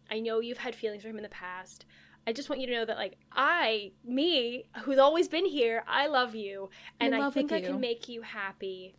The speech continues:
Speaker 2: And also, he's like, listen, he's a will-o'-the-wisp. He, he
Speaker 1: Yeah.
Speaker 2: has his feet in the air and his head in the ground where he can't see anything.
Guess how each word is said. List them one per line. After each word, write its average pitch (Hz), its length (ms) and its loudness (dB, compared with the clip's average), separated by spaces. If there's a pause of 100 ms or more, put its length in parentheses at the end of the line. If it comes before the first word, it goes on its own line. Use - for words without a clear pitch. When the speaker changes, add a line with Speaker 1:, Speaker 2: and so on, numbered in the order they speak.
(120)
Speaker 2:
And 285 100 2
also, 330 240 2
he's 330 200 4
like, 339 200 2
listen, 262 300 0
he's 285 380 -4
a 240 60 2
will-o'-the-wisp. 208 840 0
He, 226 500 -2
he 226 260 0
Speaker 1:
Yeah. 240 60 4
Speaker 2:
has 220 200 -2
his 208 180 -4
feet 262 340 0
in 233 180 0
the 226 280 0
air 208 280 0
and 202 260 -4
his 196 200 -8
head 214 320 0
in 196 200 -4
the 190 60 -4
ground 190 520 -4
where - 100 -4
he 220 200 -6
can't - 340 -10
see 185 400 -8
anything. 214 600 -4